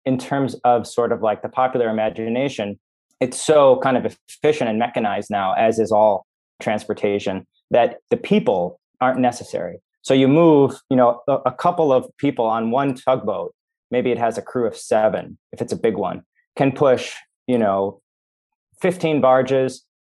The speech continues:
twenty-five barges down the Mississippi River, the Ohio River. And I, I have to get the numbers, but I think, you know, that amount of barges is more than a thousand semi trucks worth of, of material. So all kinds of vital commodities are moving down the river every single day.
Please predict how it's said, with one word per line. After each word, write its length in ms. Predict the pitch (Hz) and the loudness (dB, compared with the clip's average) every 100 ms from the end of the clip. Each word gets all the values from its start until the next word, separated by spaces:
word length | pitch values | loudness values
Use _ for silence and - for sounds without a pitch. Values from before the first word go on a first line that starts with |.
| _ | _
twenty-five 440 | - 151 147 135 127 | -4 -2 2 0 2
barges 420 | 123 123 123 117 | 2 2 -2 -4
down 580 | 123 120 120 120 120 - | -2 0 -2 -4 -8 -6
the 60 | 123 | -2
Mississippi 420 | 120 120 120 120 | -2 -4 -6 0
River, 320 | 117 120 117 | 0 2 2
the 100 | 117 | 2
Ohio 240 | 107 120 120 | 2 2 4
River. 320 | 120 120 - _ _ _ | 4 2 0 _ _ _
And 80 | 131 | 0
I, 160 | 131 139 | 2 2
I 100 | 131 | 0
have 200 | 139 147 | 0 0
to 200 | - 127 127 120 | 2 -2 -2 -4
get 160 | 147 | -2
the 60 | 127 | 0
numbers, 360 | 127 135 117 | 0 0 -2
but 100 | 117 | 0
I 60 | 127 | -2
think, 320 | 127 143 127 - | 0 -6 -6 -8
you 80 | |
know, 140 | 123 113 | -4 -2
that 240 | 127 131 | 0 2
amount 260 | 131 123 117 | 0 -2 -4
of 60 | 107 | -4
barges 300 | 117 107 104 | -4 -6 -10
is 120 | 104 _ - | -14 _ -6
more 200 | 135 147 | 0 0
than 100 | 123 | 0
a 60 | 113 | 0
thousand 600 | - 120 120 117 107 113 | 2 2 2 -2 -6 -6
semi 260 | 123 113 | -4 -4
trucks 340 | - 104 95 107 | -6 -8 -8 -8
worth 180 | 101 | -8
of, 100 | 95 87 _ _ _ _ - | -10 -14 _ _ _ _ -6
of 240 | - - - | -6 -6 -6
material. 640 | 123 254 139 120 - - _ _ _ _ _ - | -6 -2 2 2 0 -8 _ _ _ _ _ -12
So 340 | - 127 127 - | 2 2 2 -4
all 340 | 147 165 170 - | 0 2 2 0
kinds 260 | - 123 | -2 0
of 60 | 110 | 0
vital 220 | 113 110 | 0 0
commodities 440 | 104 107 110 104 101 | -2 -4 -4 -4 -4
are 60 | |
moving 260 | 107 113 107 | -2 -2 -2
down 140 | 107 | -4
the 80 | 104 | -2
river 240 | 110 98 | -2 0
every 180 | 113 110 | -2 -2
single 300 | 110 110 98 | -4 -2 -2
day. 380 | 92 120 104 95 | 2 4 4 -2